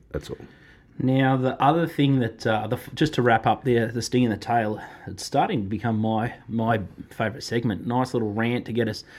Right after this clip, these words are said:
Speaker 2: fired up for the, uh, for the, <laughs> for the rest of the show. But there was, there was something that got your goat up, and that was in the St Kilda Melbourne game, where Gary Lyon and, and Plugger Lockett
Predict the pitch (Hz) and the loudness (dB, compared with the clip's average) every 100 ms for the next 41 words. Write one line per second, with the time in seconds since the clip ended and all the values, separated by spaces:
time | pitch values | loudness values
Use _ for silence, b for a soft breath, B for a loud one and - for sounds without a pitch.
0 | B - 120 117 110 104 - 110 117 117 | B 2 8 8 8 2 -2 0 2 2
1 | 113 110 110 120 - - 113 - - - | 4 2 0 -8 -10 -2 -2 -2 -8 -6
2 | - 117 127 131 107 104 139 131 107 120 | -2 2 2 2 -2 4 6 6 6 2
3 | - B B B B _ - 135 131 - | 0 B B B B _ 2 4 2 -2
4 | - - - 147 131 127 147 151 135 - | -12 -16 -14 -8 -4 -2 2 4 2 4
5 | - 120 113 120 120 113 110 107 113 120 | 2 4 4 6 6 6 4 2 2 2
6 | 104 117 117 113 - - 123 123 117 117 | 0 2 2 2 -2 2 4 6 4 2
7 | 107 107 104 104 110 104 107 90 104 120 | 2 4 4 4 2 2 2 0 -4 -14
8 | - - 113 110 107 B B - 123 127 | -14 0 2 2 0 B B 4 6 8
9 | 117 113 113 110 110 107 113 104 - - | 6 6 6 6 4 2 0 -2 -4 2
10 | 120 110 104 104 - 113 | 2 4 2 2 2 0